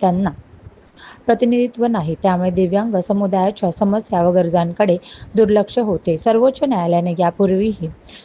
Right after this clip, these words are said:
दिव्यांग व्यक्तींना त्यांच्या हक्कांपासून वंचित ठेवू नये, असा आदेश दिला आहे. या पार्श्वभूमीवर जगदाळे यांच्या याचिकेवर न्यायालय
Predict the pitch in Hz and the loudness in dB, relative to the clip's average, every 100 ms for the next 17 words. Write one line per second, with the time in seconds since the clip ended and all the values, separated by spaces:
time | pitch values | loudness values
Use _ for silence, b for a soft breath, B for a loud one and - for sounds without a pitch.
0 | B 233 240 262 294 240 196 - 220 175 | B 2 2 0 -2 -4 -4 -2 -2 -2
1 | 208 196 185 196 180 - 185 180 214 214 | 0 -2 0 -2 -4 -2 -2 0 -4 -2
2 | 180 180 208 196 254 226 175 185 160 143 | -2 0 0 0 -2 2 2 2 -4 -8
3 | B B B 233 277 262 196 185 220 175 | B B B -2 0 -2 -2 -2 -2 -2
4 | 165 156 151 156 - 190 190 190 175 170 | -2 -2 -2 -6 -6 0 0 2 0 0
5 | 185 190 196 233 165 160 185 185 220 190 | -2 -2 0 0 0 0 0 2 0 0
6 | 180 180 180 190 175 - - 226 208 165 | 0 -2 -2 -2 -2 -2 -4 -2 0 -2
7 | - B B B 208 214 233 226 | -6 B B B 0 2 2 0